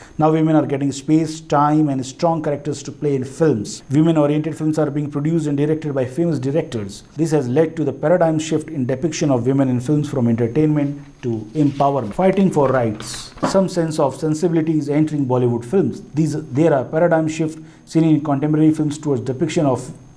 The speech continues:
women in films. Now films are produced on women issues and their problems. In several films, they are portrayed as fighting for rights. Women characters are slowly and steadily becoming strong, independent, and fighting for rights in society.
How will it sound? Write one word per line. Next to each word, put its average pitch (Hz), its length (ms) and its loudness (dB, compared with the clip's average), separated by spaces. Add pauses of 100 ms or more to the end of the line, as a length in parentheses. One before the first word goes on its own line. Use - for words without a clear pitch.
women 151 260 4
in 127 160 -4
films. 127 420 -8 (440)
Now 151 200 4
films 156 320 -2
are 151 60 0
produced 151 340 -2
on 143 160 0
women 156 240 2
issues 151 280 -2
and 143 140 -2
their 135 80 -2
problems. 123 560 -2
In 135 140 -12
several 165 280 -2
films, 156 200 0
they 143 140 0
are 143 60 0
portrayed 147 460 0
as 127 100 -2
fighting 147 360 0
for 131 120 -2
rights. 127 380 -2 (400)
Women 165 240 4
characters 147 320 -2
are 139 100 -2
slowly 156 380 2
and 143 160 2
steadily 156 440 2
becoming 127 360 0
strong, 151 480 2
independent, 143 580 0
and 131 120 -2
fighting 151 320 2
for 123 100 -2
rights 131 320 -2
in 127 80 -6
society. 120 540 -2